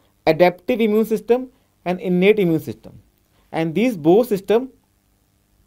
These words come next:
coordinated with each other, they are both coordinating। Because of this coordination, pro inflammatory markers रिलीज हुए, और सबसे ज़्यादा ये फर्स्ट ट्वेंटी फ़ोर आवर्स में रिलीज होते हैं।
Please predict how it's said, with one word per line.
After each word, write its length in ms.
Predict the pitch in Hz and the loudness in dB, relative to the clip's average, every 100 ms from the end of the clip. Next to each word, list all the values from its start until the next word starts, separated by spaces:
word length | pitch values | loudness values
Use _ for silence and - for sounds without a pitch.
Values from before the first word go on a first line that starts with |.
| _ _ _ | _ _ _
coordinated 480 | - 160 160 180 214 | 0 2 2 0 0
with 120 | 208 | -2
each 200 | 196 196 | -4 0
other, 220 | 190 113 101 - _ _ _ _ _ - | 0 0 -2 -8 _ _ _ _ _ -6
they 100 | 170 | -4
are 100 | 165 | 0
both 180 | 214 220 | 0 2
coordinating। 540 | 160 160 165 147 95 _ _ _ _ _ _ _ | 0 0 -4 -6 -10 _ _ _ _ _ _ _
Because 320 | 143 151 202 233 | -8 -2 2 2
of 60 | |
this 100 | 233 | 2
coordination, 600 | 226 175 185 180 180 247 262 _ _ _ - | 2 2 4 2 0 -4 -8 _ _ _ 0
pro 240 | 185 233 254 | 4 6 4
inflammatory 560 | 226 226 202 196 220 | 2 2 2 2 0
markers 500 | 202 151 139 160 190 | 2 2 0 0 -2
रिलीज 320 | 151 139 135 | -2 -4 -4
हुए, 180 | 113 95 92 _ _ _ _ _ _ _ _ _ _ _ _ _ | -6 -10 -14 _ _ _ _ _ _ _ _ _ _ _ _ _
और 80 | - | -8
सबसे 340 | 175 165 - 220 | -4 -2 2 2
ज़्यादा 360 | 202 185 277 302 | 2 0 -2 -6
ये 260 | 165 165 220 - - | -4 -2 -2 -6 -6
फर्स्ट 180 | 190 190 | -4 -2
ट्वेंटी 260 | 170 160 196 | -2 -2 -2
फ़ोर 180 | 190 | 0
आवर्स 240 | 180 151 143 | 2 2 -2
में 60 | 196 | -2
रिलीज 260 | 151 147 | -2 -2
होते 200 | 113 - | -6 -12
हैं। 180 | 104 - | -18 -20